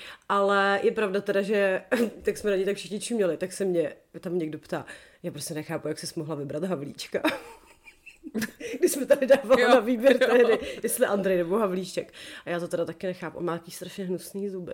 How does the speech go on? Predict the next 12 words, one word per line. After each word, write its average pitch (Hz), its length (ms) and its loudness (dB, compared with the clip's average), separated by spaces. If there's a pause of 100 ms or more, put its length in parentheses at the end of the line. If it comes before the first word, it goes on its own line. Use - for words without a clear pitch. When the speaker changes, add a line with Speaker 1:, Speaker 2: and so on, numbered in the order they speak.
(120)
Speaker 2:
Má 202 200 0
hrozně, 202 380 -4
Speaker 1:
Ale 208 120 2
Speaker 2:
no. - 60 2
Speaker 1:
strašně 214 400 -2
Speaker 2:
To, 190 60 -2
to, 202 80 0
jako, 208 200 -2
Speaker 1:
hnusný. 208 160 0
Speaker 2:
jo, 208 100 0
jo, 143 140 -2
jo. 202 160 -4